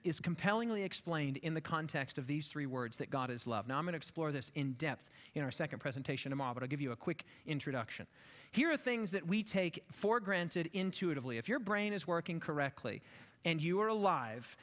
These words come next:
and breathing, then you take these things for granted.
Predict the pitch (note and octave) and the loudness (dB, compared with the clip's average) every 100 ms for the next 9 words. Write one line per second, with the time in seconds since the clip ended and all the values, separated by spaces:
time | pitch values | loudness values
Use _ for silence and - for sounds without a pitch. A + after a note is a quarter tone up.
0 | - - - D3+ D3 E3+ G3 C3+ A2 A2+ | -20 -12 -2 0 2 4 4 2 -2 -6
1 | - E3+ D#3+ F#3+ - A#3 F#3+ F3 F3+ - | 0 2 4 2 2 0 0 0 0 0
2 | D#3+ D3+ C#3+ - - F#3+ E3 D3 C3+ C#3 | 0 0 -4 -10 0 2 2 0 -2 2
3 | D3+ C#3+ - A2 D2 | 2 2 -2 -6 -8